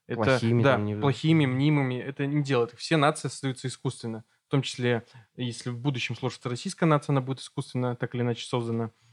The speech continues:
Speaker 1: А, украинская нация тоже искусственно, но это не делает её плохой или мнимой.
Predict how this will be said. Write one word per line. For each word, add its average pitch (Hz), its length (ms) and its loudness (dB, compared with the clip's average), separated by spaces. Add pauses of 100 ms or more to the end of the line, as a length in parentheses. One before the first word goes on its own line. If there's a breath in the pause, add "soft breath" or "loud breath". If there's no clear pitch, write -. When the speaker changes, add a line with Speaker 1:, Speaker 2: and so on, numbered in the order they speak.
(220 soft breath)
Speaker 1:
А, 117 400 8
украинская 160 560 4
нация 151 520 2 (460 soft breath)
тоже 120 380 2
искусственно, 127 540 -2
но 123 80 4
это 120 160 0
не 127 100 4
делает 117 300 0
её 120 80 -2
плохой 120 420 0
или 117 80 -2
мнимой. 113 460 0